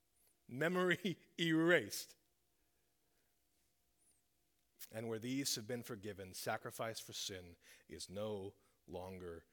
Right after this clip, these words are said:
necessary." Now, who testifies about this? Man? Right? No. The writer of Hebrews says it's the Holy Spirit. God himself testifies to this. God himself promises this.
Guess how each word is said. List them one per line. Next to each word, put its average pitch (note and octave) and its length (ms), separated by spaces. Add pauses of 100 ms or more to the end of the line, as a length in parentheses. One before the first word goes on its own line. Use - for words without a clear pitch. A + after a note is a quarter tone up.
(240)
necessary." E2+ 640
Now, G2 180
who C3 180
testifies G2+ 600
about E2+ 300
this? F2 260 (220)
Man? B2+ 380 (720)
Right? C3+ 280 (720)
No. F2+ 260 (400)
The A#2+ 80
writer B2 140
of A#2+ 40
Hebrews A#2 240
says A2 240
it's C#3 180
the A#2+ 120
Holy E3 400
Spirit. A2+ 380
God E3 340
himself E3 580 (380)
testifies B2 640
to A#2 80
this. F#2+ 240 (240)
God F#3 300
himself F3+ 520 (260)
promises D#3+ 720
this. F2+ 340